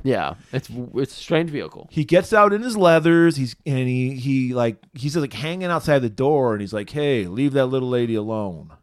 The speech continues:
Speaker 1: Murray, impressions, uh, you only get one of 'em. First impressions, that is. How are you feeling after our first impression of the Highwayman?
Speaker 2: It's not horrible.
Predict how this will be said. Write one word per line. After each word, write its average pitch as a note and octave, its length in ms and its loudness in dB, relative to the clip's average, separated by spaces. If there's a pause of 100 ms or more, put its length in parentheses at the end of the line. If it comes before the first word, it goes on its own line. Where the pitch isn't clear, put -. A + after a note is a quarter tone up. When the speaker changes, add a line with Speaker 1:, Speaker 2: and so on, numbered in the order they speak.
(100)
Speaker 1:
Murray, D3 520 0
impressions, C#3 920 -10
uh, A2+ 460 -2
you A2 120 -8
only A2+ 160 -4
get A#2+ 140 -2
one A2+ 200 -6
of F2+ 100 -6
'em. E2 180 -4 (500)
First C#3 300 0
impressions, - 480 -10
that D2+ 160 -8
is. - 320 -14 (240)
How B2+ 640 2
are G#2 180 -2
you G2+ 240 -8
feeling G2 500 -6
after F2 240 -12
our D#2+ 100 -12
first A2+ 380 -6
impression G2 520 -10
of E2 80 -18
the E2+ 80 -14
Highwayman? C#2 640 -14 (2250)
Speaker 2:
It's D4 100 -16
not G4 180 -4
horrible. E3 560 2